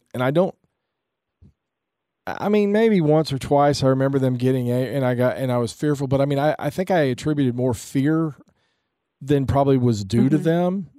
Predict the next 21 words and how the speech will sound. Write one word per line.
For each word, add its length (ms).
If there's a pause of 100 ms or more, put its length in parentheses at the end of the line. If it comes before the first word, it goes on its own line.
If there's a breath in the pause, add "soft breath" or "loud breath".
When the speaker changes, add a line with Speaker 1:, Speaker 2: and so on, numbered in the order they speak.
Speaker 1:
Maybe, 340 (180)
I 100
don't 120
know 100
why 260
Speaker 2:
Mm-hmm. 60
Speaker 1:
that 140
is. 340 (320 soft breath)
And 120
I 80
think 260
that 140
my 180
kids 360
sometimes 460
maybe 400
there, 220
there's 400
more 200
fear 440
involved. 760